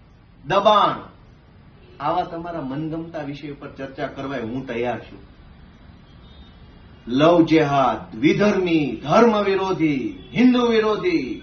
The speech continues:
પાકિસ્તાન, દેશ વિરોધી,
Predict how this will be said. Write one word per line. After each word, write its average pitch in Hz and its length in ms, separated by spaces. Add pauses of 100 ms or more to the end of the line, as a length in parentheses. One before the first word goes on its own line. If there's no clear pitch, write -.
(120)
પાકિસ્તાન, 160 1000
દેશ 240 360
વિરોધી, 156 720